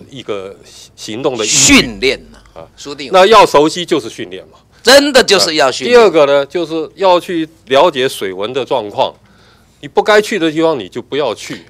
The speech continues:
Speaker 2: 嘿，你讲给恁的小兵听，你免多再讲我听。
Speaker 1: 对，我，
Speaker 2: 我说嘛，
Speaker 1: 我
Speaker 2: 恁无钱啊，今仔解冻恁就是无钱啊，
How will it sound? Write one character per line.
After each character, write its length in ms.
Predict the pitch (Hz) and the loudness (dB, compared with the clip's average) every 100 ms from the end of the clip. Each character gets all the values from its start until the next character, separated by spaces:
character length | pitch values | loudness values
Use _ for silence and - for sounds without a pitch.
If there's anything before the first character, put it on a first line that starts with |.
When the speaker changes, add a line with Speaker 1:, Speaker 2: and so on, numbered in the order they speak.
| - | 0
Speaker 2:
嘿， 140 | 226 | 0
你 260 | 262 269 262 | 2 0 2
讲 140 | 240 | 2
给 60 | 202 | 2
恁 200 | 190 226 | 0 -4
的 120 | 202 | -4
小 200 | - 135 | -2 -2
兵 220 | 196 202 | -2 -8
听， 180 | 190 202 - _ | -8 -8 -10 _
你 140 | - | -12
免 180 | 196 202 | -2 0
多 140 | 156 156 | 0 -2
再 100 | 180 | 0
讲 180 | 196 | 0
我 140 | 170 160 | 0 -2
听。 180 | 165 170 | -2 -4
Speaker 1:
对， 200 | 131 127 - | -4 -4 -6
我， 140 | - 165 | 0 4
Speaker 2:
我 260 | 196 202 | 6 6
说 80 | 285 | 6
嘛， 80 | 277 | 6
Speaker 1:
我 60 | 277 | 4
Speaker 2:
恁 200 | 269 240 | 4 4
无 40 | |
钱 280 | - 180 190 | 4 2 2
啊， 140 | 214 - | 2 -2
今 80 | - | 0
仔 120 | 269 | 2
解 160 | 294 302 | 4 4
冻 180 | 302 277 | 4 4
恁 80 | |
就 80 | 254 | 2
是 100 | 196 | 2
无 140 | 185 220 | 2 2
钱 260 | 220 180 | 2 2
啊， 120 | 214 | 2